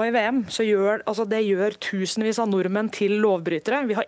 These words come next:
ingen intensjon om å følge det opp. Det er ingen som ønsker å følge det opp. Lotteritilsynet ønsker ikke å følge det opp. Folk vet ikke at det er ulovlig. Ehm,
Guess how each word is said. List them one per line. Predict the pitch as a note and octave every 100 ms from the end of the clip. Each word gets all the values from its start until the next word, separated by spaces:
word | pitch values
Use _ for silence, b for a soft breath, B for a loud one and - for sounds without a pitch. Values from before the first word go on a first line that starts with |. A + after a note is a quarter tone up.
| A3+
ingen | G3 E3+
intensjon | F3 G#3 G3 G3+ F#3
om | G3
å | G3
følge | G3 E3+
det | A3+
opp. | B3
Det | A3+
er |
ingen | F#3 E3
som | -
ønsker | F3+ - D#3
å | -
følge | F3 E3+
det | A#3+
opp. | G3+
Lotteritilsynet | G3 F#3 F3 - E3+ G3+ F#3
ønsker | F#3 - E3+
ikke | E3
å | F3+
følge | F#3 E3+
det | C4
opp. | - B B -
Folk | G#3+ F#3+
vet | D#3+ F3
ikke | F3+
at | F#3+
det | F#3
er | E3+
ulovlig. | F#3+ E3+ E3 A3 G#3 B B B -
Ehm, | G#3 G#3